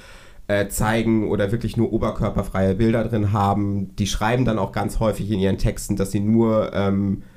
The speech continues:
Leute suchen, die auch trainiert und fit sind, besonders sportlich sind. Also da fühlt man sich dann quasi auch wieder direkt ausgeschlossen, wenn man diese Profile liest, so nach dem Motto, du, ich, ich hab da eh keine Chance, wenn ich mich jetzt da irgendwo an, hinwende.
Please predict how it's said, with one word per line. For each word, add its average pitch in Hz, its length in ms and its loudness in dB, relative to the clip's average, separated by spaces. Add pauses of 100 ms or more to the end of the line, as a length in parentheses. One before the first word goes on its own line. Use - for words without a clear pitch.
(220)
Leute 123 340 2
suchen, 113 320 2
die 95 100 2
auch 123 180 0
trainiert 117 440 2
und 85 120 -2
fit - 240 -2
sind, 110 340 0
besonders 107 400 0
sportlich 110 500 -2
sind. 104 260 0
Also 95 160 -2
da 90 80 -2
fühlt 113 220 -2
man 95 120 0
sich 98 140 -4
dann 98 160 -2
quasi 95 260 -2
auch 98 120 -4
wieder 98 100 0
direkt - 340 -6
ausgeschlossen, 123 800 -4 (300)
wenn 107 160 0
man 110 140 0
diese 107 180 -2
Profile - 400 0
liest, 113 220 2
so 113 100 -4
nach 95 140 0
dem 98 120 -2
Motto, 101 200 0
du, 98 240 0
ich, 92 180 -6
ich - 140 2
hab 98 140 -2
da 92 80 -4 (100)
eh 117 140 0
keine 127 340 0
Chance, 135 600 0 (320)
wenn 117 140 0
ich 120 140 -2
mich 127 160 2
jetzt 117 240 -2
da 113 320 0
irgendwo 113 560 0
an, 117 280 -2
hinwende. 127 640 0